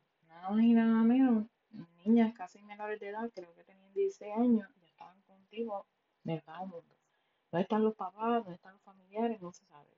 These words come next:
Pero esto sucede a diario, como en México, que tienen las buchonas,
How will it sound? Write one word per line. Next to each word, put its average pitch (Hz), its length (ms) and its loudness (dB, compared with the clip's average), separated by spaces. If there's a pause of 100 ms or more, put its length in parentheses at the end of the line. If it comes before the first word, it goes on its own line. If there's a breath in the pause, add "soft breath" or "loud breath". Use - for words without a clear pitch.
Pero 226 380 2 (1080 soft breath)
esto 170 440 2
sucede 160 440 -4
a 214 80 2
diario, 190 480 2 (460)
como 160 220 -20
en 185 80 -20
México, 180 360 -8
que 175 100 -20
tienen 151 280 -20
las 170 220 -14
buchonas, 170 500 -16